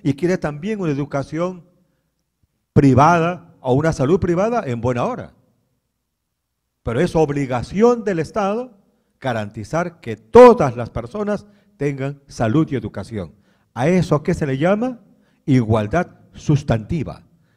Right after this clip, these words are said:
No de palabra, sino igualdad sustantiva, con contenido real.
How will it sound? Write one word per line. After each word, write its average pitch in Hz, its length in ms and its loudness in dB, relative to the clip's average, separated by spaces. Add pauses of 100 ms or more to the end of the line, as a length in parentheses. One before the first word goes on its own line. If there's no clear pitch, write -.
(180)
No 226 180 6
de 247 120 10
palabra, 160 640 2 (360)
sino 170 260 -2
igualdad 151 580 2 (160)
sustantiva, 208 1200 2 (100)
con 165 280 2
contenido 156 640 0
real. 147 680 4